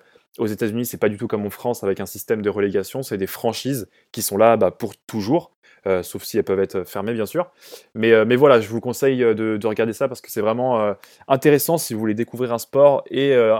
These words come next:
tout un univers. En plus, forcément, les playoffs, c'est le moment, euh, sportif le plus intéressant de la saison parce que, bah, c'est, c'est les phases finales, hein, tout simplement. Euh, et donc le week-end du... Je regarde la date parce que je l'ai pas en tête. Voilà,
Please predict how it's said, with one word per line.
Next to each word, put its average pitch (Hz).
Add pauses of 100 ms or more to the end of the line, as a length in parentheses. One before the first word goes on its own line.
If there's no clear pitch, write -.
(140)
tout 131
un 135
univers. 131
En 98
plus, - (120)
forcément, 120
les 113
playoffs, 117
c'est 101 (400)
le 110
moment, 117
euh, 104
sportif -
le 104
plus 104
intéressant 110
de 110
la 104
saison 117
parce 104
que, -
bah, 92
c'est, 92
c'est -
les 101
phases -
finales, 117
hein, 101
tout -
simplement. 104 (540)
Euh, 98
et 95
donc 98
le 101
week-end 147
du... 117
Je 107
regarde 107
la 107
date 117
parce -
que -
je 101
l'ai 101
pas 120
en 113
tête. -
Voilà, 123